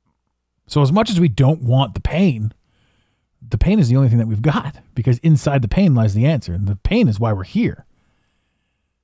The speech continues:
And even in the joy, the joy causes pain, because once you achieve the joy, you're like, "I could have had more." Boom. I mean, there's an entire industry called gambling based on the fact that every single person that is gambling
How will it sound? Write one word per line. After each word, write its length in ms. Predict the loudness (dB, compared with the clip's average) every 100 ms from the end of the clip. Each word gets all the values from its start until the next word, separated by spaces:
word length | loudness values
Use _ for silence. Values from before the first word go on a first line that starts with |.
| _ _
And 140 | -4 0
even 300 | 0 2 2
in 140 | 4
the 80 | 4
joy, 640 | 4 2 4 2 0 -8 -8
the 60 | -2
joy 220 | 0 0
causes 340 | 2 0 0 -4
pain, 340 | -4 -4 -6 -12 -4
because 240 | 0 2
once 240 | 2 0
you 220 | 2 0 0
achieve 460 | -6 0 2 2 0
the 60 |
joy, 340 | 0 2 4 4
you're 140 | 4
like, 220 | 2 0 -2
"I 100 | -2
could 140 | 0
have 100 | 2
had 140 | 0
more." 240 | -2 -6 -10 _ _ _ _ _ _ _ _ _
Boom. 260 | -2 -2 -2 -10 _ _ _ _ _ _ _ _ _ _ _ -4
I 40 |
mean, 100 | 0
there's 160 | 0 2
an 60 |
entire 640 | 0 -2 -2 0 2 2 0 _ _ _ _ _
industry 560 | 0 4 4 2 -2 -4
called 340 | 0 0 2
gambling 540 | 2 4 4 2 -2 -10 _ _ -10 -2
based 300 | 0 0 0
on 60 |
the 80 | 0
fact 320 | 0 -2 0
that 120 | -4 -2
every 220 | 0 2
single 200 | 2 0
person 380 | 2 0 2 2
that 200 | 0 -2
is 240 | 0 2 2
gambling 480 | 0 2 2 0